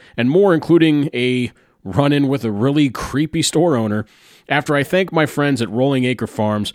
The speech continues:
for making the rest of this episode commercial-free. For the past year now,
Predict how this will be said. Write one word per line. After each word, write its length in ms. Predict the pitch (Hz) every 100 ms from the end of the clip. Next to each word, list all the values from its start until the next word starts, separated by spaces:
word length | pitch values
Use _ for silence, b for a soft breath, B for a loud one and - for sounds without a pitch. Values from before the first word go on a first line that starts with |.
| b
for 160 | -
making 340 | 113 117 110 110
the 80 | 104
rest 300 | 120 143 123
of 60 |
this 200 | 123 117
episode 600 | 110 - - 107 101 98 - -
commercial-free. 800 | 107 101 92 101 - 98 - _ _ _ _ _
For 140 | - 156
the 60 |
past 360 | 165 214 190 160
year 160 | 151
now, 320 | 143 127 123